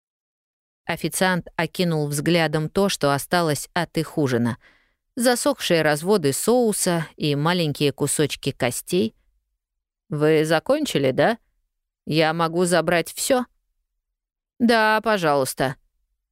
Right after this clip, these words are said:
ответил Макс с притворной серьезностью. «Забирайте все. Потом, когда будете готовы, принесите счет. Спасибо». Когда стол опустел, к свободному стулу наклонился Макс,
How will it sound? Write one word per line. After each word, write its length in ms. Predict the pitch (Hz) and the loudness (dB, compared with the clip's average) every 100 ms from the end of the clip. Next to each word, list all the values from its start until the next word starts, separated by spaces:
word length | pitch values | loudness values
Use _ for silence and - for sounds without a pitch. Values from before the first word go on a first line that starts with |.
| _ | _
ответил 500 | 123 143 143 - 143 | -8 -2 -2 0 0
Макс 380 | 156 180 - - | 2 0 -4 -10
с 120 | - | -12
притворной 640 | - 185 - 156 143 139 | -2 -2 0 0 0 0
серьезностью. 840 | 127 - 156 135 113 120 120 - 127 - _ _ _ _ _ _ _ | -2 -2 0 0 0 -2 -4 -6 -8 -10 _ _ _ _ _ _ _
«Забирайте 580 | 202 247 285 311 294 170 | 0 2 4 2 2 -2
все. 320 | - 151 135 139 _ _ _ _ _ _ _ - | 0 2 0 -2 _ _ _ _ _ _ _ -2
Потом, 360 | 233 320 320 | 0 0 0
когда 320 | 226 180 190 | 0 0 0
будете 400 | 185 208 190 - | 2 0 0 0
готовы, 520 | 196 226 - 320 208 180 | 0 0 2 2 2 2
принесите 640 | - 262 262 - 214 147 | 0 0 0 0 -2 -2
счет. 460 | - 139 113 - - _ _ _ | 0 0 -2 -6 -20 _ _ _
Спасибо». 640 | - - 233 - 147 131 - _ _ _ _ _ _ _ _ _ _ _ _ | -6 0 0 0 -2 -2 -6 _ _ _ _ _ _ _ _ _ _ _ _
Когда 300 | 180 165 165 | -4 0 -2
стол 280 | - 170 147 | 0 2 2
опустел, 540 | - 151 - 208 196 - - - _ | 0 -4 0 0 0 -8 -20 -20 _
к 60 | |
свободному 680 | - 196 185 202 185 190 180 | -2 0 2 0 0 0 0
стулу 400 | - - 226 208 | -2 -2 0 2
наклонился 800 | 185 170 180 185 185 185 - 175 | 0 0 0 2 2 0 0 -2
Макс, 440 | 175 208 233 - | 0 0 -2 -6